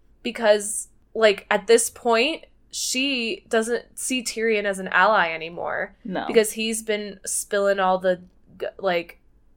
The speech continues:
Speaker 1: to anyone who will listen in her head about
Speaker 2: Mm-hmm.
Speaker 1: Jon's,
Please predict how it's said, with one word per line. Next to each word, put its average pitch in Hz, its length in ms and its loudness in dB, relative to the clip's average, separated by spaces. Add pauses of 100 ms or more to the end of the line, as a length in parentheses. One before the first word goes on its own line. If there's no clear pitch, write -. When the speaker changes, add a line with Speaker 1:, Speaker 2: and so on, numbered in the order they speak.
(300)
Speaker 1:
to - 140 -2
anyone 196 360 -2
who 196 120 -6
will 185 200 -2
listen 190 340 0
in 175 100 -8
her 196 200 -2
head 170 460 -4
about 180 240 0
Speaker 2:
Mm-hmm. 196 80 -8
Speaker 1:
Jon's, 170 580 -4